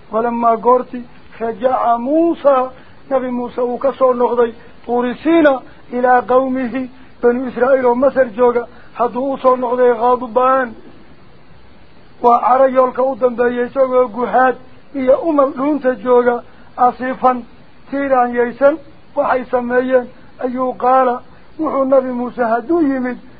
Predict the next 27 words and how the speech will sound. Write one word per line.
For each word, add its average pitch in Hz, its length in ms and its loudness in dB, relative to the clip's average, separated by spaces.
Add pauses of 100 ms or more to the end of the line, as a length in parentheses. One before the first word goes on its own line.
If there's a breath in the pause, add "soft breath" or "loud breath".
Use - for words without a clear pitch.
(140)
arkay 247 300 -2
dibigii 262 400 -2
oo 247 200 4
lagu 262 300 -2
wareegsan 247 480 0
yahay, 247 300 0 (360 soft breath)
ayuu 254 320 -4
yidhi, 247 260 -8
"Bi'sa 233 500 -10
maa, 254 460 -4 (440 soft breath)
shay 247 160 -2
baa 226 180 -2
baas 233 320 -6
iyo 233 160 -4
bala 247 300 2
leh, 240 140 -2 (320 loud breath)
aad 240 160 0 (100)
khalaftumuuni, 247 880 -2 (560 soft breath)
igala 247 280 0
gadaal 233 400 -2
marteeno, 254 600 2 (340 loud breath)
min 269 180 0
bacdii 220 360 0
haddaan 226 480 0
tegay 233 380 -4
ka 311 120 4
gadaal, 247 440 0